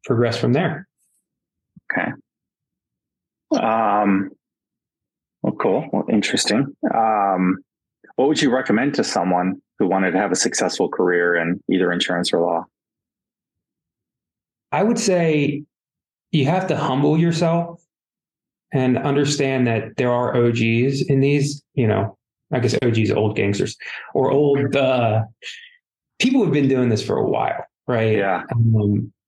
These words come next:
Speaker 1: industry, real thought leaders that you need to go target and get to know and understand. Um, I think I, I, you and I spoke early in my career,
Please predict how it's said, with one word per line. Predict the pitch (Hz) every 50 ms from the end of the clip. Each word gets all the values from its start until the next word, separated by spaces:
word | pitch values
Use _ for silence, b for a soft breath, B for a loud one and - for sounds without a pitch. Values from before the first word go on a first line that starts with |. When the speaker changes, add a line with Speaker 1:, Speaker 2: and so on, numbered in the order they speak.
| _ _ _ _ _
Speaker 1:
industry, | - 151 151 151 143 147 147 139 127 120 117 110
real | 113 123 139 147 143 127 113
thought | - - - - - 117 113 113 110 92
leaders | 104 117 107 90 76 82 - - - - - - _ _ _ _ _ _ _ _ _ _ _ _ _ 135
that | 135 131 127 123 117 117 - - -
you | - - 139 135
need | 151 175 190 190
to | 180
go | 160 156 147 139 143 143 143
target | - - - 143 131 135 127 123 131 127 127
and | 131 120
get | 120 117 113
to | - 113
know | 117 120 120 123 117 110 110
and | 107 117 120
understand. | 120 120 117 117 113 - - 120 117 120 113 113 117 113 - - - _ _ _ _ _ _ _ _ _ _ _ _ _ _
Um, | - 123 113 113 110 110 110 104 104 101 - -
I | - 131
think | - 175 165 -
I, | 151 - -
I, | - 147 143 139 139 - 151
you | 151 151 156
and | 165 151
I | 139 147
spoke | 143 147 - 127 117 107 -
early | - 117 113 113 113
in | 110
my | 107 107 107
career, | 107 - 107 - - - - -